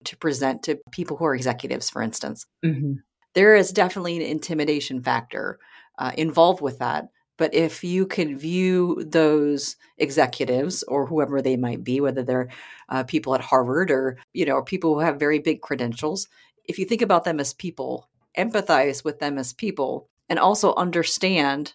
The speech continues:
Speaker 1: I have a mu-, I think it's almost like you need a mutual understanding that,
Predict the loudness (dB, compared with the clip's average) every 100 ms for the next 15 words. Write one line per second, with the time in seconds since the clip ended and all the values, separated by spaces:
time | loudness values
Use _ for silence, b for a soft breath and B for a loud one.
0 | 0 2 4 2 2 2 4 4 2 2
1 | 4 4 4 4 2 2 4 4 0 2
2 | 0 2 -2 -2 -4 -2 -2 0 0 2
3 | 0